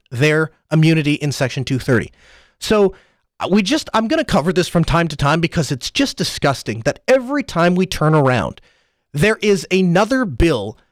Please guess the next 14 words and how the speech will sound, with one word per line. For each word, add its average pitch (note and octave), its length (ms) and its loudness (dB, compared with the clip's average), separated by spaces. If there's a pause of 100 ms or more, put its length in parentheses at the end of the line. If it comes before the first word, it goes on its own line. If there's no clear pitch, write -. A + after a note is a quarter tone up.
(140)
that F3 220 0
is F#3+ 160 -2
trying A3 560 0
to F#3+ 500 -2
remove F#3+ 800 2 (680)
a G3+ 400 0 (300)
person's A#3+ 440 0
ability E3+ 540 2
and D#3+ 180 -2
trying A#3 360 0
to - 120 -6
hamper A3+ 720 -2 (640)
the G#3+ 460 0 (540)
privacy, G3+ 840 0